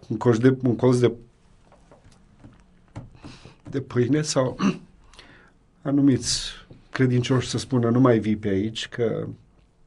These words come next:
ne pui în pericol.” Așa, și toate cele care țin de frumusețea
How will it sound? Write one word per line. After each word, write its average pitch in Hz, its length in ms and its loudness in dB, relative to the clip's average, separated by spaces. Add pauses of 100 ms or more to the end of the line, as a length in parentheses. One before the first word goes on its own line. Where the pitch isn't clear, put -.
(360)
ne 123 140 4
pui 123 200 4
în 113 100 4
pericol.” 110 580 0 (1120)
Așa, 123 440 -6
și - 200 -14
toate 165 240 4
cele 107 360 0
care 107 280 2
țin 113 240 0
de 107 80 2
frumusețea 113 1000 -2